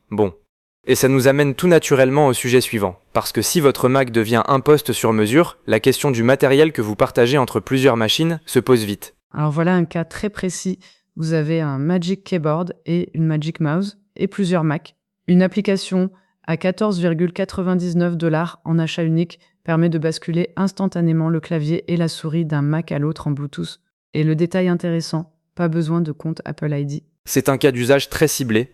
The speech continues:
Speaker 1: les gens qui ont plusieurs Macs côte à côte, un fixe et un portable par exemple. Le logiciel officiel d'Apple pour ce genre de bascule existe, mais il passe par leur écosystème et leur compte.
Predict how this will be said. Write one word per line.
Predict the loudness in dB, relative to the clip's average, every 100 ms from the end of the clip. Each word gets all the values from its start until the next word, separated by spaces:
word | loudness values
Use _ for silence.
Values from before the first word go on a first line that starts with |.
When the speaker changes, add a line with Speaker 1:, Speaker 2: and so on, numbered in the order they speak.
| -2
Speaker 1:
les | 2
gens | 4 2
qui | 0
ont | -4
plusieurs | 0 2 4 4
Macs | 0 0
côte | 0 0
à | 0
côte, | 0 -2 -8 _
un | 0 0
fixe | 0 -4 -6 0
et | 2
un | 2
portable | 0 0 0 0
par | -2 -2
exemple. | -2 -6 -8 -10 2
Le | 6
logiciel | 6 4 2 2
officiel | 2 0 0 2
d'Apple | 2 4 4 2
pour | -4
ce | 0
genre | 2 2
de | 2
bascule | 0 0 0 0
existe, | 0 -2 -4 -10 _
mais | -2 0
il | 0
passe | 2 0
par | 0 -2
leur | 0 0
écosystème | 0 -2 -2 0 0 0
et | 0
leur | 0
compte. | 0 -12 -12